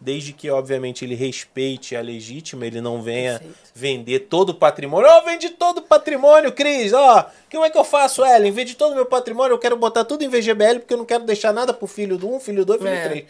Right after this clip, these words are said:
Speaker 1: Isso não pode. Isso não pode. Isso aí depois você vai tá arrumando um problema pra quem você tá deixando os valores, né? Porque,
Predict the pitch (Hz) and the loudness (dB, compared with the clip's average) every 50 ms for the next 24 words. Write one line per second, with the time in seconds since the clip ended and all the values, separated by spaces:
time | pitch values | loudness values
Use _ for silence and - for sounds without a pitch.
0 | _ _ _ - 147 - - 135 147 165 226 247 247 202 - - - - _ _ | _ _ _ -14 -12 -12 -10 -12 -10 -6 -2 0 2 2 0 -2 -6 -18 _ _
1 | _ _ _ _ - 127 - 143 131 131 - - 220 170 127 104 101 98 104 107 | _ _ _ _ -18 -16 -14 -12 -12 -12 -6 0 0 2 2 0 -2 -6 -14 -12
2 | - - 117 113 117 123 139 143 156 156 - 147 135 147 165 - 196 190 185 185 | -8 -6 -6 -6 -6 -10 -10 -10 -10 -8 -4 -4 -2 -2 -2 -2 -2 -2 -2 0
3 | - 190 185 190 185 180 180 196 226 233 - 247 247 233 202 170 165 165 170 190 | 0 0 0 0 -2 -4 -4 -4 -4 -6 -4 0 0 0 0 0 -2 0 0 0
4 | 208 247 294 - - _ _ _ _ _ _ _ - 220 214 208 208 - 185 175 | 0 -2 -4 -6 -8 _ _ _ _ _ _ _ 0 0 0 0 0 -2 -4 -2
5 | 175 190 226 302 - - 220 208 220 220 220 226 220 220 214 202 - 196 180 180 | -2 -2 -4 -4 -6 -6 -4 -4 -4 -4 -4 -4 -4 -4 -6 -6 -4 -4 -4 -4
6 | 190 202 202 202 220 247 277 254 214 196 165 139 117 117 113 113 120 127 139 147 | -4 -4 -6 -4 -2 -2 0 2 2 2 2 2 -2 -4 -10 -10 -8 -6 -6 -6
7 | - - - - _ _ - 123 117 117 117 117 | -6 -8 -14 -20 _ _ -12 -10 -8 -8 -8 -10